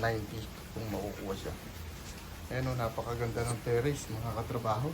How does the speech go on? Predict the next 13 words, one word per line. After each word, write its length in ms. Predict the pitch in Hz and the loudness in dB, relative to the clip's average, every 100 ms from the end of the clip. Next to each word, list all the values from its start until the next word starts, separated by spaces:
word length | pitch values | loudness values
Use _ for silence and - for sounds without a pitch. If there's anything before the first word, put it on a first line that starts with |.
| - - | -2 -2
Biro 240 | 110 117 | 2 4
nyo, 160 | 120 139 117 | 4 4 2
apartment 560 | - 123 - 135 120 | 8 8 8 4 4
lang, 160 | 139 143 | 4 4
ayun 280 | 120 131 135 | 4 2 2
o. 40 | 147 - - - - - | 0 -4 -6 -8 -8 -2
Pati 320 | 120 - 123 | -2 2 4
yung 160 | 127 127 | 4 4
sa 160 | 127 | 4
harap 240 | 123 123 120 | 6 6 4
niya 160 | 131 120 | 2 2
ay 320 | 123 117 113 | 2 2 2
nakatiles. 640 | 113 117 - 123 117 - | 2 2 4 4 4 -2